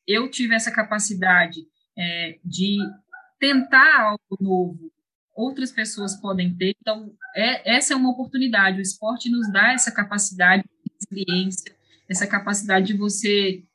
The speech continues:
se autoconhecer de uma maneira que isso pode provocar mudanças,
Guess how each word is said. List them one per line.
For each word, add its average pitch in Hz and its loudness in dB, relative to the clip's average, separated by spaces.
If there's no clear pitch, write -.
se 226 -4
autoconhecer 226 -4
de 240 -2
uma 247 -2
maneira 233 2
que 240 -2
isso 226 -4
pode 220 -2
provocar 226 0
mudanças, 208 -2